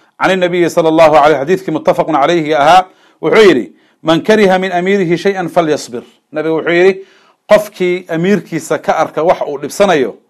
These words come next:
oo shareecada dabcan ku xun, falyasbir, ha sabro. Fa innahu man kharaja min as-sultaani shibran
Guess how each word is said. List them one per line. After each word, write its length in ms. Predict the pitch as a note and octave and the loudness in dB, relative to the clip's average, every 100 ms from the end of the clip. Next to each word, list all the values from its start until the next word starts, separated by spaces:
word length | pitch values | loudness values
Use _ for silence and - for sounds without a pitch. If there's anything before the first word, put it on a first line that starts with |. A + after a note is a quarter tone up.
| _ _ _ _ _ | _ _ _ _ _
oo 80 | D#3 | -6
shareecada 380 | - G3+ G3 B3 | 0 2 4 2
dabcan 320 | B3 A3 G#3 - | 2 0 0 -2
ku 60 | F3+ | -4
xun, 240 | F3 E3+ - _ _ _ _ | -4 -6 -16 _ _ _ _
falyasbir, 640 | F3 D#3+ D3+ C3+ C3 C#3 | 2 4 2 0 -4 -4
ha 100 | B2+ | -4
sabro. 340 | B2+ G#2+ G2+ - _ _ _ _ _ _ _ | -6 -8 -10 -18 _ _ _ _ _ _ _
Fa 240 | _ D#3 E3+ | _ -4 -2
innahu 420 | E3+ E3 C#3+ D3 | -2 -2 0 -2
man 180 | D3 C3+ | -2 -2
kharaja 420 | - F#3+ F3 D#3+ | 2 4 4 2
min 140 | D3+ D3+ | 0 -4
as-sultaani 720 | C#3 - C#3 C#3 F3 E3 D3 | -4 -6 -6 2 4 4 -2
shibran 720 | - G3 D#3 F3+ F#3+ A#2 | -4 -4 2 2 2 -2